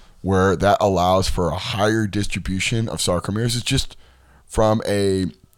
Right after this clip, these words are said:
orientation perspective, has a lot more potential to store sarcomeres, because you look at it, pinnate muscle fibers are shorter. They're just simply sm-,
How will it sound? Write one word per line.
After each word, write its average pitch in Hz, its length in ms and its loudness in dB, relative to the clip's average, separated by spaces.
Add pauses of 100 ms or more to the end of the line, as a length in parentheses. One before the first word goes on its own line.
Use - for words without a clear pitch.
(200)
orientation 117 960 2
perspective, - 720 -2 (400)
has 113 200 2
a 101 80 2
lot 107 460 -2
more 104 500 -2
potential - 640 2
to 90 80 -4
store 98 240 0
sarcomeres, 82 680 -2 (520)
because 107 280 2
you 104 120 0
look 131 220 0
at 98 200 2
it, - 140 -4
pinnate 104 380 0
muscle 101 320 0
fibers 78 560 -4 (920)
are 113 100 0
shorter. 110 440 0 (1700)
They're 101 120 -2
just 117 220 0
simply 117 360 0
sm-, - 400 0